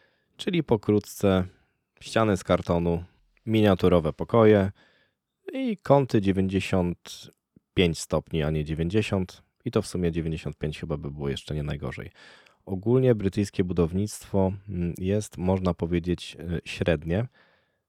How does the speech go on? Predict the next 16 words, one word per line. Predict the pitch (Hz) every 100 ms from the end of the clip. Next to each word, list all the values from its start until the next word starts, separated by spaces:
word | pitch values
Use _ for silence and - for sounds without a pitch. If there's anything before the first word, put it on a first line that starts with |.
| _
Y, | 92 - 90 98
no, | 107 -
są | - - 135
oczywiście | 135 92 87 - 87
jakieś | - 82 80 - 80 -
piękne | 92 87 - 82
tutaj | - 78 78
cuda | - 92 82 73
architektury | 76 - 82 - 73 85 113
w | -
stolicy | - 80 76 76 76
czy | - 73
w |
jakichś | 78 - 82 -
innych | 80 -
miastach, | 76 - 127 127